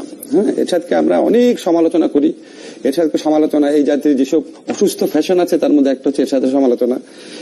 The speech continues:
এরশাদের মতো খারাপ কিছু নাই, এরশাদ একবার এক কথা বলে, আরেকবার এক কথা বলে। But কোনো মানুষ কিন্তু বোঝার চেষ্টা করে না যে এরশাদ is not a free man।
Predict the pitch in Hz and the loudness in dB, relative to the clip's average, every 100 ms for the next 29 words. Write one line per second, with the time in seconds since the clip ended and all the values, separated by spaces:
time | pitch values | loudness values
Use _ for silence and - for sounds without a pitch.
0 | - - 143 147 147 143 - 135 135 120 | -6 -4 -2 2 2 2 0 0 0 -2
1 | 127 135 135 131 135 135 135 - 143 127 | 0 2 2 2 2 0 -2 0 0 0
2 | 139 - 131 139 131 127 123 131 - - | -2 -2 -2 0 2 0 2 0 -2 -2
3 | 131 120 127 - - - - 160 - 160 | 0 0 0 -4 -18 -14 -4 -4 0 2
4 | 170 175 160 180 185 160 117 143 165 143 | 2 4 2 2 0 0 2 2 0 -2
5 | - 160 151 120 113 160 - - - - | 0 0 2 2 2 0 -4 -18 -20 -6
6 | - - 156 - 196 160 143 147 151 160 | -4 0 -2 0 0 2 2 2 2 -2
7 | - - 180 175 131 123 107 | -2 0 2 4 4 2 2